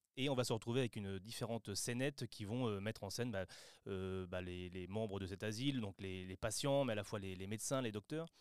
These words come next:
Et donc ça va être un gros bordel, c'est très difficile à, à résumer comme souvent les spectacles des Chiens de Navarre, car, euh, sous couvert effectivement d'un, d'un gros bordel et d'un, de, de blagues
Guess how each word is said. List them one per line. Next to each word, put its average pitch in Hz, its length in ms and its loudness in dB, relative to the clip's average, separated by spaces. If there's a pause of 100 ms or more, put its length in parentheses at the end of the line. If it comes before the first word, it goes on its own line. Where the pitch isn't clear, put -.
(340)
Et 120 80 4
donc 135 160 2
ça - 100 -2
va 123 100 2
être 135 100 0
un 117 160 4
gros 117 120 -2
bordel, 139 200 6
c'est 143 180 -4
très 170 160 2
difficile 151 340 2
à, 113 240 6
à 110 200 0
résumer 117 340 0
comme 113 140 -6
souvent 113 200 -2
les 107 100 0
spectacles 110 380 -4
des 92 100 -6
Chiens 104 120 -4
de 101 60 -4
Navarre, 117 240 -2 (420)
car, 120 300 4
euh, 98 400 4
sous - 240 -2
couvert 147 460 6
effectivement 123 400 0
d'un, 101 200 0
d'un 95 140 0
gros 120 160 4
bordel 131 300 6
et 120 60 2
d'un, 101 220 0
de, 92 140 -10
de 98 280 -10
blagues 117 280 2